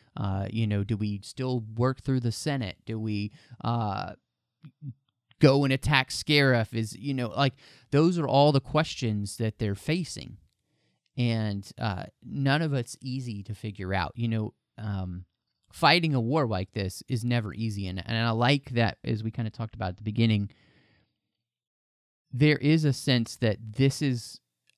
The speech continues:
a universe mired in the gray at this point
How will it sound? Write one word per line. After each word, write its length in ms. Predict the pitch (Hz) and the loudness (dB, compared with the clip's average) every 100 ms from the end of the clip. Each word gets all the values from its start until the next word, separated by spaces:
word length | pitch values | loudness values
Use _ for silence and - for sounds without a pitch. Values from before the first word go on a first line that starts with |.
| _ _ _ _ | _ _ _ _
a 60 | 127 | 2
universe 760 | 127 113 120 127 123 110 104 - | 4 6 8 8 6 4 2 0
mired 600 | 104 107 101 104 101 95 | -2 0 0 0 -2 -4
in 320 | 113 104 98 | -4 -4 -4
the 100 | 98 _ _ - | -6 _ _ -6
gray 640 | 110 95 90 98 131 151 _ _ _ _ _ _ _ _ _ _ _ _ _ _ | -2 0 0 0 -2 -6 _ _ _ _ _ _ _ _ _ _ _ _ _ _
at 160 | 135 - | -2 -2
this 160 | 143 | -4
point 360 | - 160 160 | -4 -4 -4